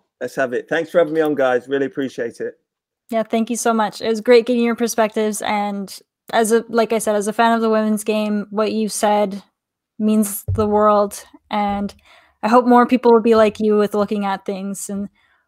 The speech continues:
Speaker 2: hopefully you'll help change some minds. So thank you so much for coming on, and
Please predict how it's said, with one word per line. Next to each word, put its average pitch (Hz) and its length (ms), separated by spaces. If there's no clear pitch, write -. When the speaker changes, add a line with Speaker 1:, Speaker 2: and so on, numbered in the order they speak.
Speaker 2:
hopefully 277 320
you'll 254 140
help 233 220
change 220 240
some 214 180
minds. 196 380
So 202 380
thank 214 160
you 226 60
so 233 140
much 214 160
for 214 100
coming 208 280
on, 208 140
and 196 180